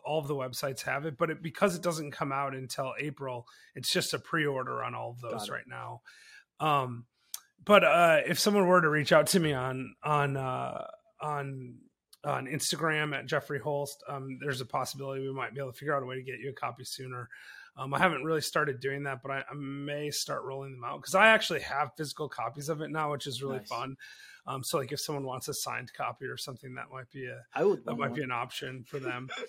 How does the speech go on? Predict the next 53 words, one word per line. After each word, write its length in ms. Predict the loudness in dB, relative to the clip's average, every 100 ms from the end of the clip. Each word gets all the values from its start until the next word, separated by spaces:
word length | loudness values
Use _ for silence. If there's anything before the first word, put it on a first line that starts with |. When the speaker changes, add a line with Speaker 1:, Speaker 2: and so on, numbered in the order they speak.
| -16 -20 -8
Speaker 1:
Um, 320 | 0 0 4
really 220 | 8 10 10
happy 320 | 10 8 6
with 180 | 4 4
how 160 | 2
the 120 | 2
book 240 | -2 -6 -4
turned 260 | -2 -2
out. 360 | 0 0 -2 -4 -6
Um, 500 | -6 -6 -10 -12 -14
so 180 | -10 -4
that's 260 | -2 -2 -2
been 220 | -4 -2
really 220 | -4 -2
exciting 500 | -4 -4 -6 -6 -8
for 160 | -8 -8
me. 300 | -6 -10 -10 _ -20 -20 -20 -12
Um, 400 | -8 -6 -6 -6 2
but 100 | 4
I, 120 | 4 4
I 40 |
mean, 320 | 4 4 0
so 300 | 2 4 6
I 80 | 6
do 120 | 6
a 60 | 6
little 160 | 6
bit 120 | 4 2
of 80 |
real 160 | 2 0
estate 340 | 0 -2 -6
coaching 580 | -2 0 0 -2 -4 -4
and 100 | -6
stuff 280 | 0 -2 -2
like 220 | -8 -4
that. 300 | -2 -2 -2
So, 220 | -4 -4
you 160 | -2 -2
know, 80 | 0
I'm, 200 | 0 -4 -6
I'm 160 | -6 2
kind 240 | 4 6
of, 140 | 4 -4 _ -20 -20 _
I'm 80 | -8
kind 200 | 4 6 6
of 60 |
toying 460 | 2 4 6 6 4
with 200 | 4 2
what 220 | 2 2
the 80 | 2
next 300 | 2 2 2
steps 320 | 2 2 2
are. 340 | 2 4 2